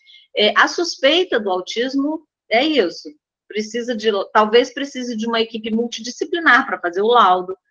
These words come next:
Às vezes, não. Às vezes, a criança chega com características tão próprias do autismo que o próprio médico sozinho pode fazer o laudo.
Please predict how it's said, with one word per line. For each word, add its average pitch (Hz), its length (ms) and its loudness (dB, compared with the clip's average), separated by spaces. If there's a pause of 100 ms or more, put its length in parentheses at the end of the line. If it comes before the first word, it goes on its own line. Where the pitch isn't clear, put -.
(160)
Às 330 140 0
vezes, 320 380 0
não. 269 340 4 (260)
Às 262 120 -6
vezes, 226 160 0
a 226 60 -4
criança 208 360 -6
chega 208 280 -6
com 208 140 -12
características 185 760 -4
tão 262 240 -4
próprias 180 560 0
do 165 80 -14
autismo 190 580 -4 (300)
que 311 100 -8
o 311 60 -8
próprio 214 320 2
médico 180 360 -2
sozinho 247 520 -2
pode 208 180 -6
fazer 214 220 -2
o 254 60 0
laudo. 151 420 -2